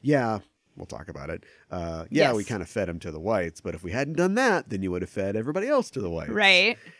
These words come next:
Speaker 1: So the
Speaker 2: right.
Speaker 1: whites survived 'cause the whites ate, the whites survived 'cause the whites, W I,
Speaker 2: <laughs>
Speaker 1: ate the brown people. We'll talk about that when we get there.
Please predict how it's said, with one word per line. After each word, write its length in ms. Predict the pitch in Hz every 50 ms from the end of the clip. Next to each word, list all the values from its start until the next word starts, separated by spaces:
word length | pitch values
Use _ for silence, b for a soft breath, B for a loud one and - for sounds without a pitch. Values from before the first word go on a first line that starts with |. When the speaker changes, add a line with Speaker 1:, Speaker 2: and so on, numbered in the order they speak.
| B -
Speaker 1:
So 20 | 185
the 80 | - -
Speaker 2:
right. 100 | 95 107
Speaker 1:
whites 260 | 151 196 214 - -
survived 680 | - 220 196 170 190 180 151 127 120 123 127 123 - - _ _ _ _ _ _ _ _ _ _ _
'cause 160 | - 135 107 90
the 80 | 92
whites 540 | 87 98 135 143 147 147 - - - - b b 113 b _
ate, 380 | - 120 117 113 107 - - 107 - -
the 120 | 117 95
whites 720 | - - - - - - 196 208 - 190 - - - - -
survived 640 | - - 147 135 107 107 101 95 92 92 90 - - -
'cause 180 | - 113 92
the 180 | 80 95 92 90 - _ _ _
whites, 560 | - 185 202 156 127 120 120 - - - -
W 280 | - 117 113 113 113 110 -
I, 420 | - 147 127 101 92 92 95 95 b b b
Speaker 2:
<laughs> 1300 | - 233 - - - 233 233 - _ - 233 - _ - 262 277 - _ - 262 - _ - - 240 - -
Speaker 1:
ate 180 | - 90 87 _
the 140 | - 85
brown 320 | 85 - - 82 85 80 -
people. 340 | - - - - - 80 98
We'll 140 | 151 180
talk 220 | - 156 113 90 78
about 240 | 90 80 76 76 -
that 120 | 78 67
when 80 | 58 76
we 60 | 82 82
get 120 | 90 85
there. 160 | - - 80